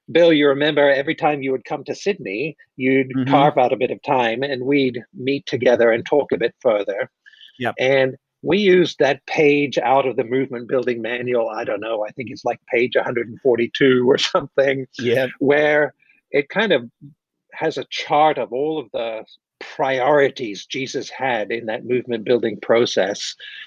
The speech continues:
Speaker 1: and has a place for you to rank how you yourself are doing personally in each of those areas and how your ministry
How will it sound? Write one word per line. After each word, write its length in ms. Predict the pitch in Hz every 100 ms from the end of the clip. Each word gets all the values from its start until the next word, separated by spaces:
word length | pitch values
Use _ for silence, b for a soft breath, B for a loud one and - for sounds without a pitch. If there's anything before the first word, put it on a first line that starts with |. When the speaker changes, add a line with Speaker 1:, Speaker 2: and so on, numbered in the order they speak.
| B B B _ -
Speaker 1:
and 200 | 131 117
has 180 | 160
a 60 | 139
place 360 | - 147 139 -
for 140 | 135
you 140 | 127 120
to 120 | 131
rank 460 | 107 131 160 135 -
how 160 | 135
you 240 | 127 123 180
yourself 540 | 175 135 - 143 135 131
are 120 | 117
doing 360 | 139 131 127 -
personally 680 | 147 135 151 123 101 104 107
in 120 | 120
each 200 | 117 -
of 120 | 101
those 260 | 117 113 117
areas 540 | 104 98 101 110 -
and 140 | 143 131
how 160 | 156
your 200 | 139 123
ministry 800 | 123 170 190 - - 101 92 104